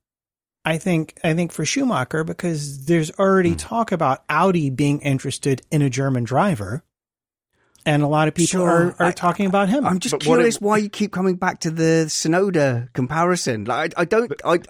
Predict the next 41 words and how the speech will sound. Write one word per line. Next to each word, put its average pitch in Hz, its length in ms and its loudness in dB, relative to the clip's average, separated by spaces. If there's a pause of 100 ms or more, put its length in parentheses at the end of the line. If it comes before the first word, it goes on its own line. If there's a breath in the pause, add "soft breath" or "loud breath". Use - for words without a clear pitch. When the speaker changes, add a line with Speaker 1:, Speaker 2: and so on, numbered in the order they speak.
(140)
Speaker 2:
I'm, 185 220 2
I'm 165 180 2
genuinely 202 540 -2
curious. 92 340 -4
Feedback 175 460 -2
at 127 60 -6
missed 131 180 -4
apex 120 340 -6
dot 92 200 -2
net. 82 160 -6 (280 soft breath)
I'm 117 140 -2
genuinely 175 580 0
curious 92 480 -4
if - 180 -14
anyone 131 380 0
else 110 240 -2
thinks 90 420 -4 (400)
that 120 200 -6
Schumacher 110 460 -2
rated 101 480 -4
higher 101 340 -2
than 90 160 -4
Tsunoda 90 520 0
this 82 180 -2
season. 65 420 -6 (180)
'Cause 104 140 -8
I, 101 200 0
that, 123 200 -2
Speaker 3:
No. 104 180 0
Speaker 2:
that, 127 260 -2
I'm 101 260 -2
lost 117 260 -2
on 98 100 -2
that - 160 -6
totally. 170 240 0
Speaker 1:
Wait 180 120 4
a 160 40 -2
minute, 143 240 -2
wait 139 120 -6
a - 20 -2
minute. 123 200 -4